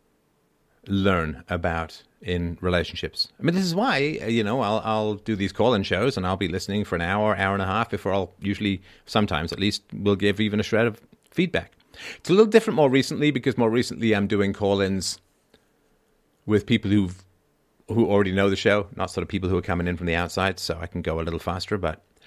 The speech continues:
yes, tell me more is the most important thing that goes on in a relationship. All right, let me get back to your delightful questions.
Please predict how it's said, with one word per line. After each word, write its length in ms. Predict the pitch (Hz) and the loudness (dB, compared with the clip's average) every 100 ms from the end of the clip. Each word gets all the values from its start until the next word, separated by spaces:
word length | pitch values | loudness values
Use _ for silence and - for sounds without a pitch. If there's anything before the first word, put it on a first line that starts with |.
| - - - | -20 -18 -2
yes, 680 | 92 - - - - - - - | -2 -2 -4 -6 -8 -12 -18 -8
tell 160 | 98 | -4
me 100 | 98 | -2
more 320 | 92 87 78 - | -2 -4 -8 -12
is 240 | - 95 104 | -10 -8 -6
the 420 | 95 104 104 107 | -2 0 0 0
most 360 | 98 98 92 92 | -2 -2 -2 -4
important 340 | 90 87 87 | -4 -6 -6
thing 180 | 87 80 _ _ _ _ | -8 -10 _ _ _ _
that 140 | 87 - | -10 -4
goes 240 | 90 90 | -2 -2
on 280 | 85 78 78 _ _ _ _ _ _ - | -4 -6 -8 _ _ _ _ _ _ -4
in 380 | 87 85 80 - - | -2 -2 -6 -10 -8
a 120 | 85 | -6
relationship. 580 | 80 82 78 - - 78 - | -4 -4 -4 -8 -14 -10 2
All 100 | 139 | 4
right, 320 | 127 - - 101 | 4 0 -10 -10
let 200 | 98 104 | -8 -4
me 100 | 117 | -4
get 240 | 107 87 | -4 -4
back 280 | 90 90 - | -4 -4 -6
to 360 | - 92 98 104 _ _ _ - - - | -10 -8 -8 -10 _ _ _ -20 -20 -6
your 400 | 107 131 156 151 107 | 4 4 4 2 0
delightful 420 | 117 120 113 123 | 2 2 -2 -2
questions. 520 | 120 - - 98 | -2 -2 -8 -12